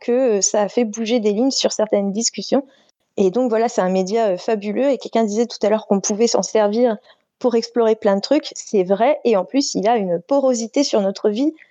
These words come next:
dans les questions qu'il permet de traiter, donc c'est, euh, vachement cool. Et voilà, merci.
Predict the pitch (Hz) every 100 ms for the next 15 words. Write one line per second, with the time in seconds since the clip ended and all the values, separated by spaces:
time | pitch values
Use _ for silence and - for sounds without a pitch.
0 | _ - 220 220 214 214 - 262 247 208
1 | 196 226 196 180 - - 269 214 202 -
2 | 233 190 196 247 214 - 262 - _ -
3 | 214 180 - - _ _ 226 - -